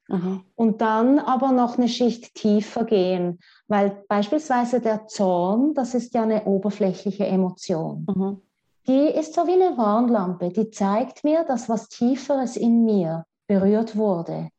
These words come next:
Speaker 1: Ja.
Speaker 2: Und mit dem Zorn schütze ich das.
Speaker 1: Mhm. <laughs>
Speaker 2: Und da kann ein, ein therapeutischer Prozess tatsächlich helfen oder ein seelsorgerlicher Prozess.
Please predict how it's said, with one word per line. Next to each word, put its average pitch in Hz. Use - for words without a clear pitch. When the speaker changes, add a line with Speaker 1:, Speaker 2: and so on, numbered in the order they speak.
Speaker 1:
Ja. 208
Speaker 2:
Und -
mit 240
dem 214
Zorn 226
schütze 240
ich 226
das. -
Speaker 1:
Mhm. 175
<laughs> 262
Speaker 2:
Und 226
da 240
kann 294
ein, 277
ein 247
therapeutischer 240
Prozess 233
tatsächlich 220
helfen 202
oder 196
ein 175
seelsorgerlicher 202
Prozess. 190